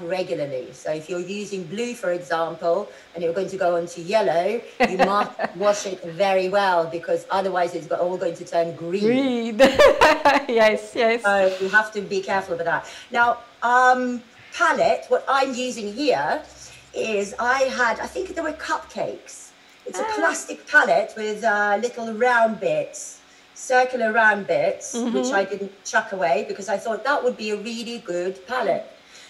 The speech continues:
Speaker 1: You can, of course, use takeaway containers as well, so you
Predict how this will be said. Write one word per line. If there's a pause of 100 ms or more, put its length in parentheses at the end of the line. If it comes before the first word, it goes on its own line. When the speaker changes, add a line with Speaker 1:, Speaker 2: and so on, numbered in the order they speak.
(120)
Speaker 1:
You
can,
of
course,
use
takeaway
containers
as
well,
so
you